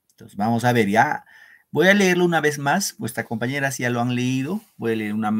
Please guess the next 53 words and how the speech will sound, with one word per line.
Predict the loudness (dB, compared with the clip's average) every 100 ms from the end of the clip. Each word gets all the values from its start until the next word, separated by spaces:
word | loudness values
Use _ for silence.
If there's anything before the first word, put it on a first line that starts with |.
| -4 -6
una | -4 -4
vez | -4 -6
más | -6 -8
para | -8 -6 -6
tener | -6 -4
en | -6
cuenta | -6 -6 -6 -8
de | -12
qué | -10 -10
trata | -6 -8 -8
el | -8
texto. | -10 -10 -14 _ _ _ _ _ _ _ _
O |
sea, | -14 -8
acá | -4
nos | -4
preguntan | -4 -4 0 0
el | 0 -4
título | -6 -8 -6 -4
y | -2
el | -4
título, | -6 -4 -4
reitero, | -4 -6 -8 -6
se | -6
vincula | -4 -2 -4
al | -4
tema. | -4 -4 -4 -10 -16 _ _ _ _ _ _ _ _ _ _ _ _ -8
Entonces, | -8 -8 -12
hay | -2
que | 0 0 -2
tener | -4 -2 -2
en | -2
cuenta | -2 0 0 0 -4 -20 -20 -20 -12
de | -10
qué | -4 -2
trata | 0 0
el | 0 -6
texto, | -8 -10 -18 -6
¿ya? | 0 0 -2 _ -20 -20 _
Dice, | -4 -2 -2
"Todos | -2 0 2
los | 2 0
animales | -2 -2 0 0
realizan | 0 -4 -2 0
actos | 0 0 -6 -6 -8 -6
y | -2
la | 2 2
mayor | 2 0 -2 -2
parte | -2 0 -2
de | -2
ellos | -2
nos | -2 -4
hace, | -6 -4 -6 -8 -10